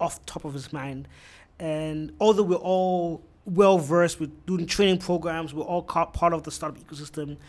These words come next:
he was sharing so much information that we realized that people needed to know. So we started what's now the Ghana Innovation Journal,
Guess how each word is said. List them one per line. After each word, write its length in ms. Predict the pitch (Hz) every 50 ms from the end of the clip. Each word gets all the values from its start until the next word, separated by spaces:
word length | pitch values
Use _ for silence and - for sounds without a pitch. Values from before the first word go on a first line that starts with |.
| - - - - - - - _ _ _ _ _
he 300 | - - - - 202 202
was 260 | 190 185 208 190 185
sharing 440 | 185 - - - 226 226 220 233 240
so 120 | 233 233 220
much 80 | 185
information 760 | 185 185 185 - 160 165 170 170 - 170 165 160 160 160 156 - - _
that 180 | - 160 156
we 100 | - 185
realized 300 | 175 175 190 190 180 175
that 140 | 175 160 139 - - - - - _ _ _ _ _ _ _ - - - _
people 320 | - - 254 247 - 247
needed 340 | 202 185 180 196 196 180 175
to 100 | - 151
know. 280 | 151 147 151 123 - - - - - _ _ _ - - - - - - _
So 140 | - - 180
we 80 | 180
started 400 | 180 - - 214 208 220 233 220
what's 380 | 190 190 190 - - - - -
now 320 | 170 175 170 170 170 175 170
the 100 | 165 165
Ghana 320 | 147 143 180 175 185 185
Innovation 480 | 185 185 170 160 160 156 - 156 151 143
Journal, 580 | 135 135 160 170 165 156 143 139 139 147 175